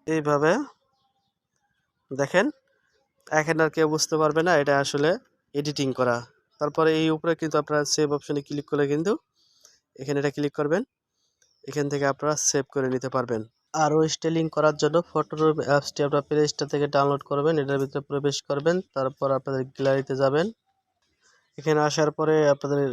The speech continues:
এই যে প্লাস আইকনে ক্লিক করলে আপনার গ্যালারিতে নিয়ে যাবে। গ্যালারি থেকে যে পিকটা সেভ করলেন ওই পিকটাই কিন্তু আপনারা এখান থেকে এইভাবে নিয়ে নেবেন, ঠিক আছে? এই যে এইভাবে নিয়ে নেবেন।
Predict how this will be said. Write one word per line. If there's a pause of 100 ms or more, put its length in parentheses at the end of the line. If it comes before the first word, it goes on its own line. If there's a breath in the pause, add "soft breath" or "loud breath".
(120)
এই
যে
প্লাস
আইকনে
ক্লিক
করলে
আপনার
গ্যালারিতে
নিয়ে
যাবে। (100)
গ্যালারি
থেকে (420)
যে (100)
পিকটা (120)
সেভ (120)
করলেন (720 soft breath)
ওই
পিকটাই
কিন্তু (120)
আপনারা
এখান (100)
থেকে (960)
এইভাবে (100)
নিয়ে
নেবেন, (120)
ঠিক
আছে? (840)
এই
যে
এইভাবে (100)
নিয়ে
নেবেন।